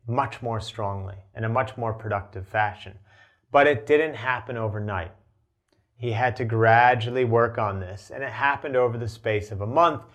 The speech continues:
He got very, very good at respecting the shutdown. 'Cause that's all ultimately what we're talking about, is for you to put an appointment in your calendar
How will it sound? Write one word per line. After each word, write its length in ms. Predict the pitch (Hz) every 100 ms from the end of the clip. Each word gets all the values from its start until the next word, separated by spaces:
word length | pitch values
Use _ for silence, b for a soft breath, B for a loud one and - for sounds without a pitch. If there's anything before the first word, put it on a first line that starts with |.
| b b
He 100 | 123
got 260 | 120 120 117
very, 360 | 107 113 117
very 340 | 110 110 107 104
good 480 | 101 185 156 131 - B B
at 180 | 135 127
respecting 960 | 123 113 - 185 180 - 131 110 113 - -
the 80 |
shutdown. 440 | 120 147 139 127 113
'Cause 120 | 185
that's 200 | 240 262
all 220 | 269 196
ultimately 420 | 208 202 170 147 147
what 260 | 143 135
we're 120 | 139
talking 320 | 113 131 120 120
about, 260 | 104 90 B B
is 160 | 135
for 120 | - 147
you 140 | 165
to 80 | 196
put 220 | 196 190
an 80 | 170
appointment 460 | 151 - 233 240 208
in 100 | 170
your 140 | 147
calendar 600 | 117 143 135 117 90 123